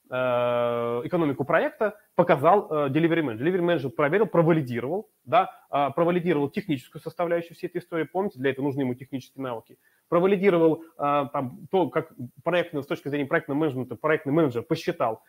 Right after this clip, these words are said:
весь этот проект, как он сосчитал экономику, как он посчитал косты, как он посчитал ресурсы, как он посчитал риски, как он запланировал проект.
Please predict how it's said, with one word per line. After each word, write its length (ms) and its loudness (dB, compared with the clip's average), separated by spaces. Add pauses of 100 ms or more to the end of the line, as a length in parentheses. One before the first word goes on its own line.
(100)
весь 140 -6
этот 200 -8
проект, 400 -2 (180)
как 180 0
он 80 -2
сосчитал 380 -4
экономику, 460 -2
как 200 -2
он 80 -2
посчитал 340 -4
косты, 380 -6
как 140 -10
он 80 -6
посчитал 280 0
ресурсы, 460 -6
как 160 -8
он 80 -6
посчитал 260 -2
риски, 320 -4
как 120 -6
он 80 -2
запланировал 500 0
проект. 400 0